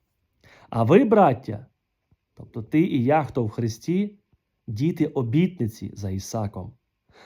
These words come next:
Але як і тоді, хто родився за тілом, переслідував тих, хто родився за духом, так само й тепер. Так само й тепер. Тілесні женуть духовних. Тілесні, от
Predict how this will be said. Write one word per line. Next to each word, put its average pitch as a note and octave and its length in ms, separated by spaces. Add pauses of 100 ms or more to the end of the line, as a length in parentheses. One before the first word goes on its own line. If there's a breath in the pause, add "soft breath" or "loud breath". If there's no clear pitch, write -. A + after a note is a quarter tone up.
(120)
Але C#3 200
як G#3+ 200
і A3+ 40
тоді, A3 500 (180)
хто - 240
родився C#3 380
за A#2+ 140
тілом, G#2+ 420 (300 soft breath)
переслідував C3+ 680
тих, C#3 160
хто B2+ 180
родився B2 380
за A#2 120
духом, A2 380
так B3 200
само G#3 260
й - 20
тепер. F#3 440 (960)
Так A2 160
само F3+ 240
й F3+ 40
тепер. B2 460 (380)
Тілесні G#3+ 800
женуть B2 380
духовних. B2+ 680 (540 soft breath)
Тілесні, F3+ 600
от C#3+ 220